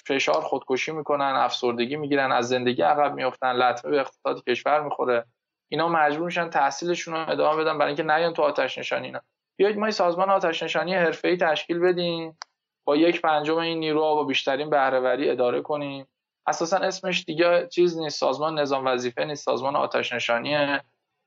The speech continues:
خیلی حرفه‌ایه و اصلاً فراخوان می‌دیم، علاقه‌مندان میان، آم-، اه،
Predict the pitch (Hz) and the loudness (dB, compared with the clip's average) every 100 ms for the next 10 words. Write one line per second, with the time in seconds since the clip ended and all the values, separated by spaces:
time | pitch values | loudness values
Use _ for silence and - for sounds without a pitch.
0 | _ 131 147 143 127 120 - 127 160 165 | _ 2 4 4 4 2 2 2 4 4
1 | 160 160 160 _ _ _ - 127 135 131 | 2 0 -4 _ _ _ -10 -2 2 2
2 | 135 139 175 175 156 143 139 156 175 180 | 2 0 -2 0 0 2 0 0 -2 -4
3 | 170 170 151 135 135 135 135 131 127 151 | -6 -2 0 2 0 0 0 -2 0 -2
4 | 160 165 170 165 165 - - 135 135 - | 0 -2 0 0 -2 -6 -2 0 -2 -10
5 | - | -8